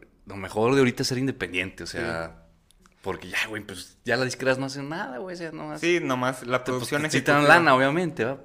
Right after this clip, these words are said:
Speaker 1: Exacto.
Speaker 2: Un adelanto.
Speaker 1: Ajá, exactamente.
Speaker 2: Que al final de cuentas lo tienes que pagar, ¿no?
Speaker 1: Sí, exacto, güey. Es
Speaker 2: Por
Speaker 1: un
Speaker 2: ej-, porque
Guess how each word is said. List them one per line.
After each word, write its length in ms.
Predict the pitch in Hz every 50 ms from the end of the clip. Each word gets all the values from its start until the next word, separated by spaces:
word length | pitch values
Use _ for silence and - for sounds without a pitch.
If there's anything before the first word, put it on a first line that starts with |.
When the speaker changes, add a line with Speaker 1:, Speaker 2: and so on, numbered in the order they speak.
| - _ _
Speaker 1:
Exacto. 320 | 110 101 110 117 110 - 127
Speaker 2:
Un 60 | 151
adelanto. 560 | 165 165 151 151 165 170 165 - 123 110 - - -
Speaker 1:
Ajá, 220 | 107 107 107 113
exactamente. 400 | 127 - - 113 - - 123 120
Speaker 2:
Que 40 | 127
al 80 | 127 131
final 240 | - 131 127 135 143
de 40 | 160
cuentas 280 | 151 151 147 - 165
lo 100 | 151 127
tienes 220 | - - 127 127 -
que 80 | -
pagar, 400 | - - 120 113 117 127 139 131
¿no? 180 | 123 123 139 - -
Speaker 1:
Sí, 160 | - - 120 113 117
exacto, 600 | 110 - 120 117 127 147 143 - - 151 127 107
güey. 120 | 90 87
Es 80 | 85 -
Speaker 2:
Por 120 | - 127
Speaker 1:
un 80 | 127 127
Speaker 2:
ej-, 360 | 123 117 113 113 - - 113 -
porque 1040 | - 131 127 123 - 127 127 127 123 123 123 120 120 120 120 101 - - - -